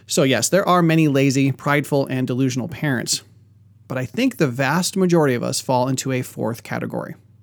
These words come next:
We're simply ignorant. What I mean is, we just don't know what we don't know. We don't know enough to recognize the warning signs. We haven't seen the choices kids on this trajectory make, and when we do,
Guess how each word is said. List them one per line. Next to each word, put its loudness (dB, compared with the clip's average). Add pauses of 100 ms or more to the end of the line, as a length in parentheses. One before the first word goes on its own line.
(600)
We're -4
simply 0 (240)
ignorant. -2 (720)
What -2
I 0
mean 4
is, 0
we 2
just -4
don't 2 (140)
know 4
what 2
we 2
don't 0
know. 0 (300)
We 2
don't 2
know 2
enough 2
to -2
recognize 0
the -4
warning 0
signs. -6 (220)
We 0
haven't 0
seen 2
the 2
choices -2
kids -2
on 0
this 0
trajectory -4
make, -2
and 2
when 4
we 2
do, -2